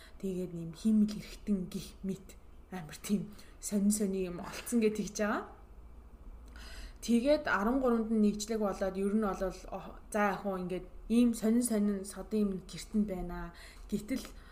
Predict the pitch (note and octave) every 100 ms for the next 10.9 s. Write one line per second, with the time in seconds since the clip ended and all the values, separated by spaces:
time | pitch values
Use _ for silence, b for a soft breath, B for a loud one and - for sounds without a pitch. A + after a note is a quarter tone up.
0 | B - G#3+ G3+ A3+ A#3 G#3+ G3 F#3 -
1 | G3+ F#3+ E3 G3+ A3+ - - F3+ E3+ -
2 | G3 F3+ G3+ G#3 - F3 G#3 G#3 F3+ F#3+
3 | - - E3 - F#3 E3+ B3+ - - E3
4 | E3 D#3 E3 E3+ E3+ - G3 G3 G3 F3
5 | F3+ - A#3 - - F#3 F#3 F3 E3+ F3
6 | E3+ - G#3 - F3 D#3+ E3 - F3 -
7 | - E3+ D#3+ B B B B F#3+ - F#3
8 | F#3 - G3+ - - G3+ D#3+ - F#3+ F3
9 | G3+ E3 - E3+ D#3+ - D4 A#3 - -
10 | B B B B B A3+ A3 D4+